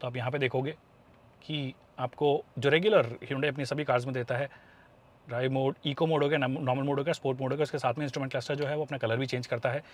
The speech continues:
तो वो एक चीज़ है। बाकी overall I think, अ, ये डिज़ाइन हम already देख चुके हैं। I think Creta में हमने देखा है, Alcazar में देखा है, वैसा का वैसा आपको ये जो गियर नॉब है वैसा मिलता है। पार्किंग का बटन आपको दिया गया है, अगर आप इसको टैप करते हो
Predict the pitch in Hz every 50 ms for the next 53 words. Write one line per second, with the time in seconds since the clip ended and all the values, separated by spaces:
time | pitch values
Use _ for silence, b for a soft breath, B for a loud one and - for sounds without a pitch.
0 | B B B B B - - 233 233 220 190 - - 160 131 131 135 - - -
1 | B B B B B B 131 135 143 - - 185 180 - - - 156 160 190 220
2 | 226 226 226 233 220 214 - 147 160 175 - - 202 208 208 - _ - 165 151
3 | 147 147 151 - - 135 123 143 170 160 143 135 147 151 156 151 147 143 156 160
4 | 139 135 127 - 143 139 156 165 160 147 135 - - 147 151 - - - 127 117
5 | 120 147 160 170 151 151 156 151 147 139 156 143 147 135 127 117 135 143 139 151
6 | 151 143 139 - 175 147 135 127 - 139 143 143 139 127 139 123 120 - 151 143
7 | 139 135 135 131 123 B B B B B B B 120 127 120 123 143 139 135 127
8 | 120 117 143 131 123 120 - 131 123 123 117 135 123 143 - - - - - 139
9 | 135 147 165 160 151 127 120 131 151 151 143 - 147 147 139 131 127 127 135 143
10 | 131 139 143 139 - - - 147 - - 156 160 - - 131 131 165 151 135 127